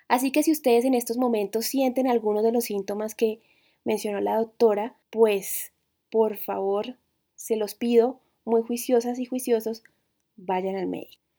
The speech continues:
Aprovecho para agradecerles todo el apoyo que he recibido con Talla Única.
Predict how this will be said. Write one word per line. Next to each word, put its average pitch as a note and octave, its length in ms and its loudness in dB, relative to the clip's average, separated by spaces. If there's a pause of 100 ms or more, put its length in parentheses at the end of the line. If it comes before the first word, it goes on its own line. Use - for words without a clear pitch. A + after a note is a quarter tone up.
(640)
Aprovecho C4 460 4
para E4 160 4
agradecerles A#3+ 800 2 (300)
todo C#4 280 8
el D4 100 8
apoyo A#3 560 6
que A3+ 140 -2
he - 20 -2
recibido G#3 500 -8
con G#3+ 160 -10
Talla G3 240 -8
Única. G3 480 -6